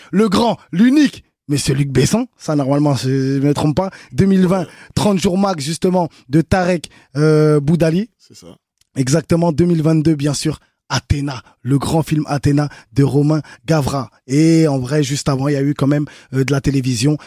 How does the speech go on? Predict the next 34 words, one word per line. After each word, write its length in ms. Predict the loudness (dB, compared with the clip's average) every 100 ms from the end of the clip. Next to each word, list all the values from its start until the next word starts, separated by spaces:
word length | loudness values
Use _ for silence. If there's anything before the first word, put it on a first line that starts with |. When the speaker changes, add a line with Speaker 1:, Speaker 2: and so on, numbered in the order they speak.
| -6
Speaker 1:
avec 260 | -2 0 0
Validé, 400 | -2 -2 0 0
saison 340 | 0 0 0 2
une 200 | 0 0 -6 -2
et 140 | 0
deux 220 | 2 0 -2 -10 _
de 260 | -2 0 0
Franck 320 | -4 -2 -2 0
Gastambide. 640 | -4 -2 -2 2 2 2 -2 -2
Il 60 | 0
y 20 |
a 20 |
eu 60 | 2
Selon 300 | 2 0 0
Thomas 260 | 0 2
aussi, 280 | 0 -2 -6 -10 _ _
avec 140 | -12 -6
Speaker 2:
C'est 60 | -2
Speaker 1:
Thomas 100 | 0
Speaker 2:
ça. 60 | 2
Speaker 1:
Njijol, 420 | 2 0 0 -2
Speaker 2:
Ouais. 100 | -6
Speaker 1:
bien 160 | -4 -2
sûr. 260 | 0 0 0 -8 -8 0
Et, 180 | 2
euh, 320 | 2 0 0 -2
sur 220 | -2 -2
Internet, 480 | -2 -2 0 0 0
il 20 |
y 40 |
a 20 |
eu 40 | -2
des 100 | -2
web-séries. 600 | -2 -4 -4 -2 -4